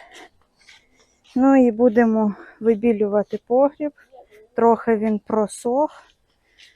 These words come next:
Вон і шкварки. Ще як в окупації була, купувала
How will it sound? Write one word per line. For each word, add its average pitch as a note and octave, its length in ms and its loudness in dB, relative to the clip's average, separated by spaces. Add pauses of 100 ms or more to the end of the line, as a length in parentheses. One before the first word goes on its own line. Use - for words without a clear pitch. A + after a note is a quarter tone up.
(440)
Вон A3+ 320 -2 (180)
і A3 80 -6
шкварки. C4+ 960 0 (840)
Ще - 220 0
як A#3 300 6
в A3+ 80 0
окупації A3+ 840 2
була, A3 540 2 (1000)
купувала A3+ 760 0